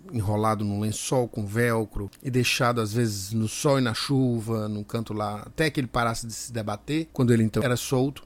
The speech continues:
E na ocasião em que ele morreu, o psicólogo responsável não estava presente na instituição, ela estava entregue a estagiários, e estagiários, você sabe como é, né? Morreu a criança.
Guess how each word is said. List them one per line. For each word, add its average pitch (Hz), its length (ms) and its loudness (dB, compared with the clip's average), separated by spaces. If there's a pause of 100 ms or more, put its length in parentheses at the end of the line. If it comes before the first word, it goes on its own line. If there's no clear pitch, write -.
(100)
E 123 80 4
na 120 100 8
ocasião 107 460 2
em 101 80 -2
que - 80 -4
ele 104 80 0
morreu, 120 520 4
o 139 120 -4
psicólogo 131 400 2
responsável 127 800 0 (160)
não 123 260 4
estava 101 320 -2
presente 101 420 -2
na 120 80 -2
instituição, 170 600 -2
ela 123 120 -4
estava 117 260 -4
entregue 107 340 -4
a 104 40 0
estagiários, 139 840 0
e 202 40 -6
estagiários, 135 500 0
você 131 80 -6
sabe 113 200 -4
como 101 220 -4
é, 80 100 -10
né? 110 260 -6 (320)
Morreu 110 440 4
a 101 40 -2
criança. 95 480 -8